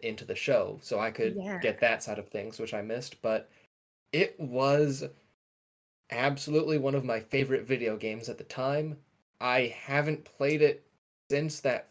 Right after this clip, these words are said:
Speaker 1: first time I played it, so I do need to do a replay. Played the
Speaker 2: Mm.
Speaker 1: second one, which, uh, we, we're gonna, so in advance,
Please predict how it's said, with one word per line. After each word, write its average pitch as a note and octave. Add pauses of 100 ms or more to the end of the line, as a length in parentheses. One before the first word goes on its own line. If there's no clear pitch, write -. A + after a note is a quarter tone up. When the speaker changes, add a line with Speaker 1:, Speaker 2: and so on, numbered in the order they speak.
Speaker 1:
first D3+
time C#3
I B2
played C#3
it, F#3
so B2+
I A#2
do C#3
need C#3+
to -
do C#3
a A2
replay. F3+ (1000)
Played D#3+
the D3
Speaker 2:
Mm. A3
Speaker 1:
second F#3+
one, C#3
which, B2+ (300)
uh, G#2 (1000)
we, D#3 (440)
we're F#3+
gonna, A#3+ (200)
so E3+
in F3
advance, E3